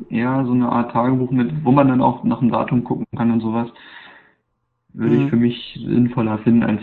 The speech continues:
Speaker 1: dieses Voodoo-Pad, muss ich sagen. Weil ich auch oft mal irgendwelche Ideen für Musikstücke oder so habe, irgendwelche Texte oder einfach, was ich da nochmal verarbeiten will. Und da finde ich es immer schon interessant, dann zu sehen, wann war denn das eigentlich, wann ich's notiert habe, ohne dass ich's einfach mit in eine Textdatei reinschreiben muss oder so.
Speaker 2: Ja, ja.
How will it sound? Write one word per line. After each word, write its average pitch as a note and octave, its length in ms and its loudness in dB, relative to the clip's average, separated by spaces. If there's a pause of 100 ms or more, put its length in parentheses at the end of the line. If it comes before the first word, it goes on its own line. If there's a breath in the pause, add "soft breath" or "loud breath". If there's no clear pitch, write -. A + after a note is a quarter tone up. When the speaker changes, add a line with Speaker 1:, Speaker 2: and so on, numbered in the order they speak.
(120)
Speaker 1:
dieses G#2+ 160 -6
Voodoo-Pad, A2 540 0 (220)
muss - 160 -10
ich G#2 160 -6
sagen. G#2+ 400 -6 (560 loud breath)
Weil A2 280 2
ich A2 160 0
auch G#2+ 180 0
oft - 280 -4
mal A#2 160 4
irgendwelche A#2+ 360 0
Ideen A#2 400 4
für A#2+ 100 0 (280)
Musikstücke A#2 680 0
oder C3+ 220 2
so C3 160 0
habe, B2 200 2
irgendwelche A2 320 -2
Texte - 460 -4
oder A#2+ 240 0
einfach, A#2+ 300 -4
was - 180 -10
ich - 140 -6
da - 100 0
nochmal A#2 260 2
verarbeiten A#2+ 560 2
will. A#2+ 220 2 (380 loud breath)
Und A2+ 120 2
da A2 120 4
finde B2 180 8
ich A#2 60 2
es A#2 40 2
immer A#2 120 6
schon A#2+ 180 4
interessant, A#2 460 2
dann A2 120 2
zu A2 140 -4
sehen, G#2+ 300 -2
wann G#2+ 400 0
war G#2+ 140 -2
denn A#2 140 6
das G#2 140 -2
eigentlich, G#2 220 -2
wann G#2+ 120 -2
ich's G#2 160 -4
notiert G#2+ 440 -2
habe, G2 240 -6
ohne A#2 220 6
dass A2+ 200 2
ich's G#2 140 -6
einfach G#2 240 -4
mit G#2 180 0
in G#2+ 80 0
eine G#2 100 0
Textdatei - 460 -4
reinschreiben G#2 560 -4
muss G#2+ 180 -6
oder G#2+ 220 -8
so. G#2+ 180 -12
Speaker 2:
Ja, B2 220 -4
ja. A2 220 -6